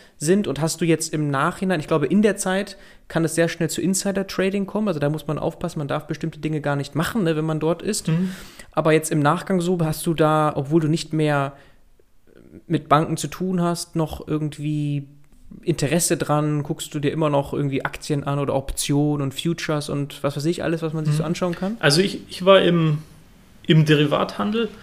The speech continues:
Speaker 2: Ähm, also es gibt da noch mal so, dann, also ich habe ja gesagt, Märkte und dann in den Märkten, da gibt's verschiedene Märkte. Einer Merk-, ein Markt ist eben der Derivathandel.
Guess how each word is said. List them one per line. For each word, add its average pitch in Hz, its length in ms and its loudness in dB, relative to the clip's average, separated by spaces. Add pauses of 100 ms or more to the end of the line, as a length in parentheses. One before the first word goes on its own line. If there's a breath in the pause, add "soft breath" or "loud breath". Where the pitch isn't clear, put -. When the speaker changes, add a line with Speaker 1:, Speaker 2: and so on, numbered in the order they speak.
(580 loud breath)
Speaker 2:
Ähm, 143 460 0 (720 loud breath)
also 135 160 -2
es - 80 0
gibt - 180 0
da 165 60 10
noch 156 80 8
mal 151 120 10
so, 135 200 4 (520)
dann, 139 300 -2
also 139 160 -2
ich 127 80 0
habe 143 100 6
ja 147 40 8
gesagt, 139 220 2
Märkte 165 580 4
und 139 180 -4
dann 143 140 2
in 175 140 6
den 156 140 8
Märkten, 147 500 0
da 139 60 -4
gibt's - 200 -8
verschiedene 185 400 2
Märkte. 165 380 0
Einer 151 260 2
Merk-, 139 360 -2
ein 156 240 6
Markt 147 380 2
ist - 160 -2
eben 147 160 -4
der 139 120 -2
Derivathandel. 160 720 0